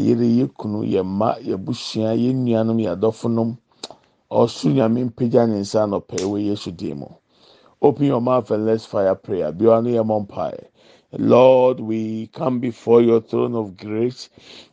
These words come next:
This morning, we commit the whole week into your hands. We ask that, Lord, you protect us from the evil one. We stand under the authority in the name of Jesus Christ. We ask that the blood of Jesus be a seal among us,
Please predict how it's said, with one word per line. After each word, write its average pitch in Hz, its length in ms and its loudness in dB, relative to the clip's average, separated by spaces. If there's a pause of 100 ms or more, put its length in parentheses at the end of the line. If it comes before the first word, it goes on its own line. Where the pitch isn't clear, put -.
This 117 380 2
morning, 113 640 2
we 110 120 -2
commit 113 640 -4
the 110 120 0
whole 120 260 6
week 120 240 -2
into 117 200 -2
your 107 200 2
hands. 127 420 -4 (480)
We 107 300 2
ask 117 280 2
that, 113 180 2
Lord, 117 280 2
you 104 160 -8
protect 117 680 -2
us 113 180 2
from 101 300 -2
the 98 240 -2
evil 117 320 2
one. 73 340 -4 (480)
We 120 260 2
stand 135 480 0
under 123 220 2
the 117 120 2
authority 117 720 2
in 113 220 -4
the 107 120 -2
name 123 300 0
of 120 160 -2
Jesus 107 400 -4
Christ. - 460 -8 (440)
We 98 260 0
ask 117 300 2
that 113 220 2
the 110 100 0
blood 117 320 0
of 110 140 -4
Jesus 123 580 -4
be 113 360 0
a 104 60 2
seal 123 500 0
among 110 480 0
us, - 320 -10